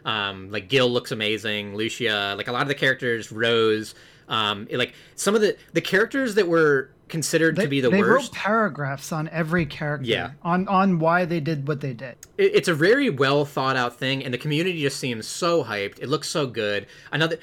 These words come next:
Speaker 1: they, they, uh, it, it's
Speaker 2: I might
Speaker 1: kind of
Speaker 2: get back into it, you know?
Speaker 1: Yeah, it's kind of a technical thing to explain, but, like, some of the characters were better or worse based off of what moves they could cancel, and that makes sense, obviously. Um, a good example of this is, like,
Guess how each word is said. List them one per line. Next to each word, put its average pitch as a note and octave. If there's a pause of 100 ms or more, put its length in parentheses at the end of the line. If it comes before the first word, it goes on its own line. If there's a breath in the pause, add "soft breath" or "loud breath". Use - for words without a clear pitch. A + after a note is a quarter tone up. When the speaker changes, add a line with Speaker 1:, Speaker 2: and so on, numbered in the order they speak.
(140 loud breath)
Speaker 1:
they, E3
they, D#3 (180 loud breath)
uh, D#3 (320)
it, E3
it's F#3+
Speaker 2:
I F3+
might F#3
Speaker 1:
kind G#3+
of A3+
Speaker 2:
get E3+
back D#3
into E3
it, A#2+ (120)
you D3
know? C#3+
Speaker 1:
Yeah, C#3
it's C#3
kind C#4+
of C#4+
a E4
technical G3+
thing E3+
to F3
explain, C3+
but, C3
like, A2 (260 loud breath)
some -
of B3+
the C#4+
characters G3+
were D3+
better D3
or C3
worse A2+
based B2
off A#2+
of G#2+
what A2+
moves A#2
they A2+
could G#2+
cancel, B2+
and F3
that B3+
makes A#3
sense, B2+
obviously. G#2 (260 loud breath)
Um, C3
a D3
good F#3+
example D#3+
of C#3
this C3+
is, B2
like, G#2+